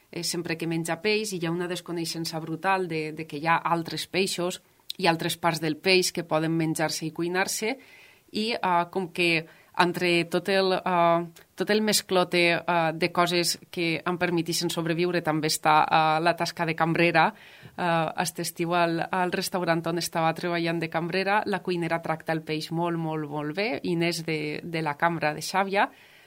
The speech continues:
Eh, ella venia a comprar peix a, a, al port, a la barca, i aleshores mos veíem i xerràvem, «I això com ho fas?», i això no sé què. Jo vaig acabar treballant allí de cambrera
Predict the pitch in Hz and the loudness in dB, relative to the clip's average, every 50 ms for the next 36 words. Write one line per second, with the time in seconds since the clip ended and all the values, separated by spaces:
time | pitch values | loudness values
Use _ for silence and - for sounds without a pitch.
0 | _ - - - 180 175 - 202 202 202 185 190 185 185 185 175 170 170 - - | _ -6 2 4 4 6 6 6 6 6 6 6 4 4 4 4 4 2 2 0
1 | 180 - 175 170 165 170 165 165 165 - 170 156 156 156 - - 151 151 147 147 | -2 -2 -2 -4 0 0 0 0 0 -2 -4 -4 -4 -4 -4 -4 -4 -2 -2 -2
2 | 147 147 147 147 _ _ _ _ _ _ _ _ _ - - _ _ - 156 156 | -4 -4 -6 -10 _ _ _ _ _ _ _ _ _ -20 -20 _ _ -8 -6 -4
3 | 156 151 143 - 156 151 147 - - 202 214 208 214 220 214 180 165 156 147 156 | -4 -4 -2 0 0 -2 0 2 6 8 8 8 8 4 2 -4 -2 0 2 8
4 | 196 220 226 226 220 - 202 190 190 196 208 208 196 185 170 165 160 165 170 160 | 10 10 10 8 6 2 4 6 8 8 6 6 4 2 0 0 0 0 0 0
5 | 175 190 190 165 170 165 156 147 160 160 233 277 254 220 208 202 185 - - 160 | -2 -2 -2 -2 -2 -2 -2 -2 0 0 0 2 2 2 0 0 -2 -2 -2 -2
6 | 156 175 202 214 202 202 202 190 175 170 - 170 165 - 165 160 147 147 - - | 2 4 6 6 6 4 2 0 -2 -2 -4 -6 -6 -4 -2 -2 -2 -4 -2 0
7 | 208 208 196 180 180 165 165 - 170 165 165 156 - - 156 - 214 214 220 208 | 2 2 2 2 0 -4 -4 -4 -4 -4 -4 -4 -4 -6 -6 -2 0 0 0 2
8 | 190 185 170 175 - - 170 170 175 175 175 170 - 180 165 170 170 175 170 165 | 2 2 2 2 0 0 -2 0 2 2 2 2 0 -2 0 2 2 2 0 0
9 | 175 170 175 165 165 165 170 170 175 165 202 202 214 233 262 | 0 -2 -2 0 -2 0 0 0 0 2 0 2 4 4 2